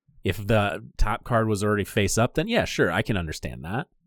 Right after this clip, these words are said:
You know, you need a little bit of that randomness to know what's, which card you're replacing.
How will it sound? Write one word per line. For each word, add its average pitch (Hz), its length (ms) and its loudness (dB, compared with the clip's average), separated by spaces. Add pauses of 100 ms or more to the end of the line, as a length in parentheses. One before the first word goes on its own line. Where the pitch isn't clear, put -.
(360)
You 95 120 -2
know, 98 40 0
you 95 140 0
need 107 180 2
a 104 60 4
little 101 240 2
bit 98 140 0
of 98 180 0
that 98 180 2
randomness 107 520 -2
to 101 40 -8
know 92 120 -4
what's, 95 260 -6
which 92 280 -6
card 117 200 2
you're 127 100 0
replacing. 71 600 -10